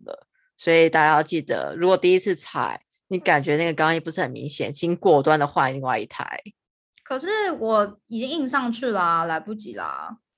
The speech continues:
Speaker 1: 没有，没有，没有，就同样角度再盖一次，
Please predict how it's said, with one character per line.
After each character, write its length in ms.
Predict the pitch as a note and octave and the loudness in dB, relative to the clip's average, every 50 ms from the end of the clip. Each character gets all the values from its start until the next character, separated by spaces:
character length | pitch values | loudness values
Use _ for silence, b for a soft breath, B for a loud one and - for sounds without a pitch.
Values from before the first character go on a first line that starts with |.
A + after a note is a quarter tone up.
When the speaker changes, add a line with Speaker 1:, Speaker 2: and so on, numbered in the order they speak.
| _ _ _ _ _ | _ _ _ _ _
Speaker 1:
没 140 | - A#3 B3+ | 4 6 6
有， 60 | C#4 | 8
没 60 | C#4 C4 | 8 6
有， 60 | B3+ | 6
没 100 | B3 A#3+ | 6 6
有， 120 | A3 G3+ | 6 6
就 380 | F#3+ G#3 B3+ C4 B3 A#3 G3+ - - _ _ _ _ _ _ | 6 6 6 6 6 6 4 2 -4 _ _ _ _ _ _
同 200 | - A3+ G#3 G#3+ | 0 2 2 4
样 180 | A#3+ B3+ F#3+ A3 | 6 6 6 6
角 140 | G#3+ F3+ | 6 4
度 80 | F3+ G3 | 4 4
再 80 | G#3+ G#3+ | 2 0
盖 320 | - - A#3 G3 F3+ F3 | 2 2 4 4 6 4
一 80 | E3+ D#3+ | 2 0
次， 520 | - - - F3+ E3 D#3 D3 G#2+ - A#3+ | -4 -8 -8 -6 -6 -6 -8 -10 -14 -16